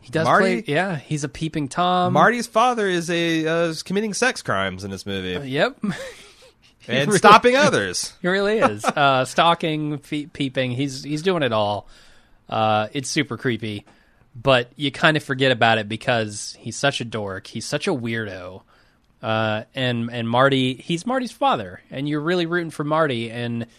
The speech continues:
Speaker 1: in as much as you want him to change the lives of his parents, uh, I th-, I think you forget that Crispin Glover,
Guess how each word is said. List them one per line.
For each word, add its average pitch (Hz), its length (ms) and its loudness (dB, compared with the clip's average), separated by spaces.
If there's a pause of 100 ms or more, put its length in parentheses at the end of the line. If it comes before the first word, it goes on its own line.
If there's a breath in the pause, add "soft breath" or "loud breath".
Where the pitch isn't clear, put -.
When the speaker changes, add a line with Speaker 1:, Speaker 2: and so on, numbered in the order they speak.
(180 soft breath)
Speaker 1:
in 135 140 -4
as 127 80 -8
much 143 240 -2
as 127 100 -4
you 127 140 -2
want 123 220 0
him 127 120 -6
to 113 80 -10
change 123 640 -4
the 117 100 -4
lives 113 460 -4
of 110 180 -8
his 110 140 -10
parents, 117 680 -6 (600 soft breath)
uh, 104 480 -2 (600)
I 117 120 -6
th-, - 160 -20
I 123 100 0
think 123 320 -6
you 123 140 -2
forget 127 500 -2
that 123 80 -8
Crispin 120 400 -8
Glover, 113 540 -2